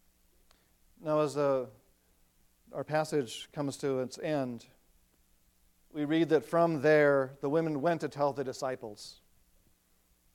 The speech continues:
We're told Jesus met them and said, "Greetings." Uh, the Greek word is actually chaira.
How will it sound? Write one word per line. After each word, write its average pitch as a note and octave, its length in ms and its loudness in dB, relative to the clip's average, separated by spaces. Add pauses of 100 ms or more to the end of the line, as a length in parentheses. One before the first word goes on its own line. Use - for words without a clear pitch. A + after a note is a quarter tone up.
(160)
We're F3 140 4
told G3 280 8
Jesus G#3+ 440 4
met A3+ 200 4
them A3+ 200 2
and G3 100 -2
said, F3+ 400 2 (260)
"Greetings." D3 840 -2 (1160)
Uh, B2+ 80 -6
the A#2+ 120 -10
Greek F#3 280 2
word F#3 220 6
is D#3 140 2
actually D#3 260 2
chaira. C3+ 440 -2